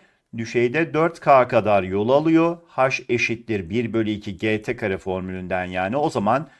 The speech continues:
buraya da bir bölü iki çarpı G çarpı T'nin karesi diyorum.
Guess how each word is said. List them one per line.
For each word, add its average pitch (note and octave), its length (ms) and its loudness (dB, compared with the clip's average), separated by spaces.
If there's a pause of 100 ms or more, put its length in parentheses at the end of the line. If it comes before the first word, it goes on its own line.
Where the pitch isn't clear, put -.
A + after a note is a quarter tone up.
(220)
buraya D3+ 260 4
da B2 160 0
bir D3 260 -2
bölü G#2+ 160 0
iki G#2 280 -6
çarpı B2 760 2
G C3 300 0
çarpı F#2+ 400 0
T'nin B2 460 -2
karesi B2 460 0
diyorum. F2 260 -8